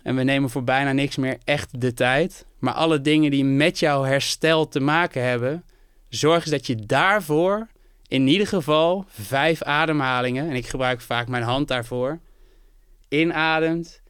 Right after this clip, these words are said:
en heel traag uit. Wat voor jou dan ook die snelheid is. Rustig in en super traag uit. En daarmee zul je merken dat je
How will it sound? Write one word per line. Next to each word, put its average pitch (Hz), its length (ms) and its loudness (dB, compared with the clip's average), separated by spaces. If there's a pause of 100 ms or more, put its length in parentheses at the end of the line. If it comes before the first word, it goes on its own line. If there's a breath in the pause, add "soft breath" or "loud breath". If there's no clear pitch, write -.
(220)
en 147 160 -6
heel 190 640 -2
traag 160 440 -2
uit. 127 440 -2 (500)
Wat 135 180 -2
voor 147 140 -4
jou 143 220 0
dan 139 80 -2
ook 135 60 -4
die 131 100 -6
snelheid 135 480 -2
is. 117 200 -6
Rustig 180 360 -8
in 175 400 -2 (480)
en 131 160 -10
super 165 760 -2 (520)
traag 143 640 -2 (600)
uit. 127 440 0
En 127 100 -4
daarmee 147 320 2
zul 135 200 0
je 135 160 2
merken 160 520 2
dat 127 200 -2
je 160 200 -2